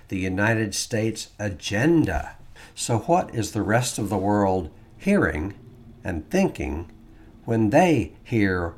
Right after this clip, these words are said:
or read these words?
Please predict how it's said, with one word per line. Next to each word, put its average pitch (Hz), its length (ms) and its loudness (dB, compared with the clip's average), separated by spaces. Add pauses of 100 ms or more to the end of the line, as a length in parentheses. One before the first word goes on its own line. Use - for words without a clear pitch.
(100)
or 90 240 -4
read 85 540 -2 (340)
these 87 380 -4
words? 82 680 -4